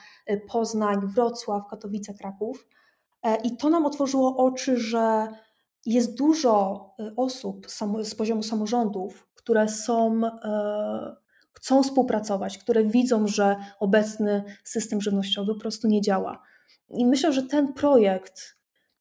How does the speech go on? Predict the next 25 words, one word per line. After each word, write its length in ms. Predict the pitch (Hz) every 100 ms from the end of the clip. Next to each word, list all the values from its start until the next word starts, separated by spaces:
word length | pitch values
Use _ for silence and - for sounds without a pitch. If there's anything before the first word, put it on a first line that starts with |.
| _
mm, 200 | 233 226 226
otworzył 440 | 196 - 285 277
tą 340 | 254 214 214 - - -
szerszą 520 | - - 254 262 - 220
perspektywę 640 | 220 - 226 220 240 220
współpracy 800 | 214 - 226 214 226 214 - 208
i, 380 | 208 - 202 -
i 80 | 202
dał 180 | 214 226
taką 260 | 220 - 202
nadzieję, 420 | 196 190 190 185
że 240 | 190 185 - - - _
zmiana 640 | 190 208 220 226 202 185 190 - _ _
na 120 | 208
lepsze, 400 | 202 202 196 -
na 120 | 196 190
rzecz 200 | 196 196
zrównoważonego 680 | 226 214 208 202 208 208
systemu 360 | 202 220 220 202
żywnościowego 600 | 202 208 202 208 202 208
w 120 | -
Polsce 300 | 196 196 -
jest 120 | 214
możliwa, 340 | 220 226 254 202
więc 200 | 202